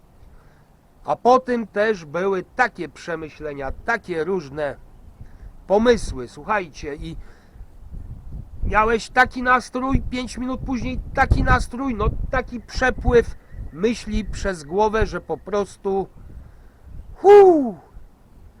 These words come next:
po dwóch godzinach to ja byłem szczęśliwy, że nara-, nareszcie, nareszcie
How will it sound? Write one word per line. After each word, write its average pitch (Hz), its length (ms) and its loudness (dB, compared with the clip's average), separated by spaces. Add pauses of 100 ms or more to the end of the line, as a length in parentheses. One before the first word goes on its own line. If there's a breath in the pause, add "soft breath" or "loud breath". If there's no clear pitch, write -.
(360 soft breath)
po 165 120 -2
dwóch 185 360 2
godzinach 185 520 0
to 196 80 -4
ja 175 100 -2
byłem 170 220 -4
szczęśliwy, 180 640 -8
że 147 160 -8
nara-, 175 420 -2
nareszcie, 190 720 -4 (540 soft breath)
nareszcie 180 920 -2